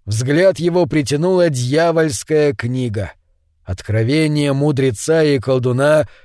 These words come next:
Карнамагаса, который тысячу лет назад извлек из бактрийской гробницы и перевел на греческий язык монах-отступник, записав их кровью детеныша-чудовища.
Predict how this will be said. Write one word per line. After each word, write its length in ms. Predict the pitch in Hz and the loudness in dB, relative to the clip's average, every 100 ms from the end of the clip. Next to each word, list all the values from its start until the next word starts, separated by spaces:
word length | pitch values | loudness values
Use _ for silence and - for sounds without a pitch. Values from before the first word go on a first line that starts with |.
| _ | _
Карнамагаса, 1400 | - 143 143 147 147 147 160 170 160 127 113 - 101 85 _ _ _ | 0 2 2 2 0 2 2 2 2 0 -2 -4 -8 -10 _ _ _
который 380 | 123 113 131 131 | -6 -2 0 0
тысячу 500 | 156 175 147 143 143 | -2 -6 -6 -4 -2
лет 200 | 143 107 | 0 0
назад 440 | 110 104 143 160 - - - - | -2 0 0 -2 -6 -20 -16 -4
извлек 560 | 139 135 139 190 185 | -2 0 2 2 2
из 260 | 165 143 110 | 0 0 0
бактрийской 800 | 110 135 - - 175 160 - 147 | -2 -2 -2 -4 -4 -4 -2 -2
гробницы 760 | 131 123 127 175 185 185 175 - - | 0 0 0 -2 -2 -2 -4 -8 -12
и 140 | - 135 | -4 -2
перевел 500 | 131 156 156 190 180 | 2 2 2 2 2
на 200 | 165 156 | 0 0
греческий 640 | 160 180 156 151 - 139 | 2 0 0 -4 -2 -2
язык 340 | 127 117 202 - - - | -2 0 -2 -4 -20 -12
монах-отступник, 1160 | - 156 202 196 190 190 - 233 196 139 131 - - - | -2 0 2 0 0 -4 -6 -8 -4 -2 -2 -6 -18 -10
записав 600 | 113 143 135 - 165 135 | -4 -2 -2 -2 -2 0
их 220 | 131 107 | -2 -4
кровью 640 | - 113 151 175 143 160 147 | -4 0 2 2 0 0 0
детеныша-чудовища. 1700 | 113 151 107 165 156 147 117 143 110 139 127 123 104 95 - - | 0 -2 -2 -2 -2 -2 -2 -4 -4 -6 -2 -2 -2 -6 -10 -14